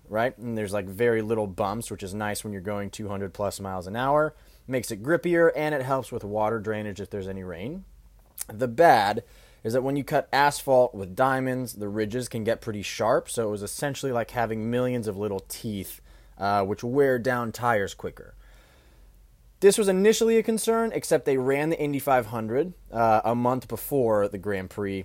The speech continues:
Wasn't an issue. The tires were a little bit harder, but they thought, "Oh, okay, you know, this new style of, of paving the track isn't gonna really affect, uh, when F one comes to town." Definitely did. But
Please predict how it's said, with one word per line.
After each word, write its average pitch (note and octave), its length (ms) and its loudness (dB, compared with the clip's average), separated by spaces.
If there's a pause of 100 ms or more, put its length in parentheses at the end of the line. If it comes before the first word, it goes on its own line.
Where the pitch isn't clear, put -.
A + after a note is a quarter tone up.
(140)
Wasn't C3+ 340 4
an A#2+ 120 0
issue. A#2 400 -2
The G#2+ 80 -4
tires B2 420 2
were A#2 100 -2
a A2+ 60 0
little G#2+ 220 -4
bit G2+ 200 -6
harder, C3 520 2
but C3+ 160 -2
they A#2 120 0
thought, A2+ 300 0
"Oh, E3 160 4
okay, A2+ 400 0
you A2+ 120 -8
know, G2+ 200 -4
this A#2+ 260 -6
new D3 220 2
style C3 500 6
of, G#2+ 240 2
of A2+ 220 2
paving A#2 320 2
the A2 60 0
track D3 440 6 (280)
isn't F3 220 4
gonna D#3 180 4
really C3 260 2
affect, A2+ 400 -2
uh, G2+ 320 2
when G#2+ 160 -4
F F#2+ 160 -6
one G2 180 -8
comes F2 260 -14
to F2 80 -18
town." - 300 -20 (1120)
Definitely A#2+ 420 2
did. D#2+ 340 -8 (380)
But B2 400 4